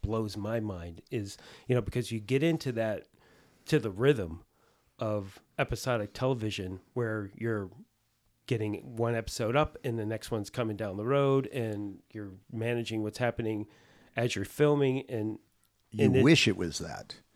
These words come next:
Speaker 2: That's,
Speaker 1: <laughs>
Speaker 2: that's changed even. I mean, there, the
Speaker 1: Sure.
Speaker 2: I'm, I'm very
Speaker 1: Yeah.
Speaker 2: grateful that my early experiences were less complex.
Speaker 1: Right.
Speaker 2: And each project has gotten more and more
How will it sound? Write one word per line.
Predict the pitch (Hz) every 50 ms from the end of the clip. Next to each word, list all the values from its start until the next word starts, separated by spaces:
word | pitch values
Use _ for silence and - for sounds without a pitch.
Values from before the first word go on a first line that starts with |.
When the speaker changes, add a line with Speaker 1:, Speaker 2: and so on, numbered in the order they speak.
| _ - - - - -
Speaker 2:
That's, | 127 127 135 147 143
Speaker 1:
<laughs> |
Speaker 2:
that's | - 165 147 - 143 147 143 143 151 147 - 135
changed | - - 110 95 85 85 - -
even. | 95 87 80 92 87 95 - - - - -
I | 110
mean, | 117 131 123
there, | 123 127 113 - - _ - 107 95 - - - -
the | 127 120 113 113 110 110 110
Speaker 1:
Sure. | 107 131 127 113 101 95 - - -
Speaker 2:
I'm, | 110 113 104 - -
I'm | 123 123 117 110
very | 95 120 120
Speaker 1:
Yeah. | 127 110
Speaker 2:
grateful | 95 127 127 123 123 - 123 117 104
that | 92 110 101 -
my | - 101 101 95 -
early | - 113 110 113 110 101
experiences | 90 - - - - - 110 107 107 107 107 - - - 110 110 110 101 98 101
were | 98 98 98 98 98 95 98 95 - - - - _ _ _ _ _ _ _ _ _ _ _ -
less | - 98 104 107 107 110 107 101 - - - - -
complex. | - - 101 - - - 123 143 - - - - - - - - -
Speaker 1:
Right. | - 101 101 101 98
Speaker 2:
And | 110 107 101 -
each | 110 117 - - -
project | - 117 110 107 95 - 110 101 90 - -
has | - 101 98 90
gotten | - 101 90 - 95 101 98
more | 101 98 98 101 101 98
and | - - 101 98 98
more | 98 98 98 98 95 95 92 90 90